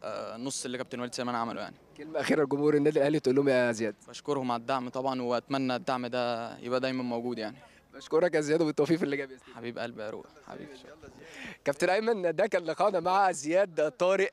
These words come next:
Speaker 2: آه، واحد من مواهب النادي الاهلي. طبعًا مبروك للنادي الاهلي ومبروك لزياد على الهدف النهارده،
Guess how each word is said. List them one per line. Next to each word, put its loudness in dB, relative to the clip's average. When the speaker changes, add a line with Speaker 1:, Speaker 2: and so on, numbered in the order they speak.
Speaker 2:
آه، 0
واحد -2
من -4
مواهب 2
النادي -4
الاهلي. 2
طبعًا 4
مبروك -2
للنادي 0
الاهلي 2
ومبروك -4
لزياد 0
على 0
الهدف 0
النهارده، 0